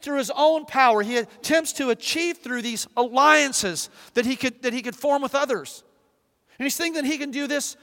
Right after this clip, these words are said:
through human strength rather than trusting in God. Listen, it is in Christ that you are more than a conqueror.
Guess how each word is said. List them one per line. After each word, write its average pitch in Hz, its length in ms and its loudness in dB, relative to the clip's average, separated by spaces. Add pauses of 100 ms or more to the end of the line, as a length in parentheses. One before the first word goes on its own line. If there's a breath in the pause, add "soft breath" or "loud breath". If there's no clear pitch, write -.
(140 soft breath)
through 277 180 -4
human 311 360 -4
strength 208 420 -6
rather 277 400 2
than 247 260 -4
trusting 262 480 -8
in 240 120 -10
God. 247 360 -4 (1400)
Listen, 202 380 -2 (1700)
it 285 140 -2
is 294 320 -4
in 330 260 -4
Christ - 760 -2 (240 soft breath)
that 254 120 -8
you 254 160 0
are 240 100 4
more 226 220 2
than 208 100 -6
a 190 40 -10
conqueror. 170 520 -8